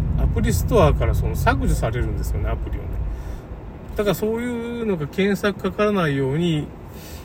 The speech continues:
除外するか、要するに、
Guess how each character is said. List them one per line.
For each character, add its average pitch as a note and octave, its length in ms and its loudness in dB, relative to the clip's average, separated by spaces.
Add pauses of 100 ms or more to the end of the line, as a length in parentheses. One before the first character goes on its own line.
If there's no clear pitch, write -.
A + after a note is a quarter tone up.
(200)
除 D3+ 180 0
外 E3 220 2
す E3+ 160 -4
る E3 140 -2
か、 C3 380 0 (3000)
要 F3 80 0
す F3+ 120 -4
る F3+ 40 0
に、 C#3 560 -2